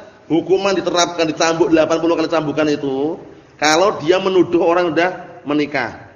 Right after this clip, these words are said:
berzina. Nggak bisa datangkan saksi. Baru dia dikasih hukuman apa tadi? Cambukannya delapan puluh kali cambukan. Kalau ternyata yang dituduh tersebut masih bujangan, paham ya?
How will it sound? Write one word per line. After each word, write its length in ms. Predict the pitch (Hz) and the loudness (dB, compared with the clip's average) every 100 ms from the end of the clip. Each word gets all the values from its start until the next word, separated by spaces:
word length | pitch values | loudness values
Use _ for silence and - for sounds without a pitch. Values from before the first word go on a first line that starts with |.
| - - _ | -20 -20 _
berzina. 480 | - 117 120 110 101 - - - | -10 -4 -2 -2 -6 -12 -18 -4
Nggak 180 | 139 143 | 2 2
bisa 100 | 139 175 | 2 2
datangkan 420 | 151 147 147 170 220 - - - - _ | 2 0 0 0 -2 -6 -16 -20 -20 _
saksi. 580 | - 135 - - 110 98 | -8 -6 -6 -8 -10 -6
Baru 400 | - 120 165 170 | 0 4 6 4
dia 240 | 131 139 147 | 2 -2 -2
dikasih 420 | 139 127 160 156 - - - - | -2 -4 -4 -6 -8 -20 -20 -8
hukuman 320 | 131 135 143 | -6 -2 0
apa 220 | 135 139 | 2 2
tadi? 80 | 143 | 0
Cambukannya 500 | 135 127 113 120 127 | -2 -2 -2 -2 -2
delapan 260 | 127 113 120 | 0 0 0
puluh 160 | 123 123 | 0 0
kali 240 | 123 151 | 0 0
cambukan. 480 | 147 113 107 110 107 | -2 -4 -4 -4 -2
Kalau 320 | 127 165 180 | 2 4 4
ternyata 400 | 175 175 170 175 | 2 0 0 2
yang 240 | 175 156 123 - - - _ - | 0 0 -6 -12 -20 -20 _ -6
dituduh 400 | 170 175 160 165 | 0 0 2 0
tersebut 320 | 165 156 170 | 0 0 0
masih 240 | 165 160 135 | 2 0 -2
bujangan, 800 | 139 180 180 156 143 143 147 - - - _ - | 0 2 2 0 0 -2 -6 -12 -20 -20 _ -8
paham 160 | 131 | -4
ya? 420 | 135 135 156 - | -2 -2 -4 -8